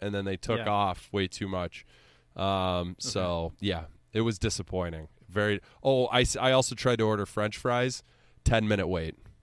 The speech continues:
Speaker 1: <laughs> Week one, ten-minute wait
Speaker 2: Why?
Speaker 1: for French fries. They
Speaker 2: Why?
Speaker 1: just dropped, like, a lady from the back made an announcement right as I was ordering 'em. I said, "You know what? Forget the fries.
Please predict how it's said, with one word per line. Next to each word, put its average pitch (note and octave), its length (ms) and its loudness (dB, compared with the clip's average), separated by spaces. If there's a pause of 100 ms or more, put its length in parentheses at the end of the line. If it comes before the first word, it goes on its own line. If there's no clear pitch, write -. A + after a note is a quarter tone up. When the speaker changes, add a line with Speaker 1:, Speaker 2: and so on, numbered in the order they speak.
(680)
Speaker 1:
<laughs> - 140 -16 (1500)
Week D#3 240 6
one, C#3 380 8 (100)
ten-minute D#3+ 460 6
wait D3 120 10
Speaker 2:
Why? F4+ 320 12
Speaker 1:
for E3 40 4
French A#2 240 4
fries. F#2 300 2 (460)
They B2 100 8
Speaker 2:
Why? D4 180 4
Speaker 1:
just C#3 240 8
dropped, C3+ 340 4
like, C3 240 4
a A#2+ 80 4
lady D3 440 4
from C#3 180 0
the A2 80 0
back A#2+ 480 2
made A2 220 4
an F#2+ 80 -4
announcement C3+ 760 0
right A#2 280 4
as A2+ 100 0
I A#2 100 4
was G2 160 0
ordering B2 340 4
'em. B2 80 0
I G2+ 100 0
said, F#2 240 -2
"You F#2 80 0
know F#2 100 0
what? F2 140 -2
Forget F2 340 -6
the F#2 80 -6
fries. E2+ 460 -6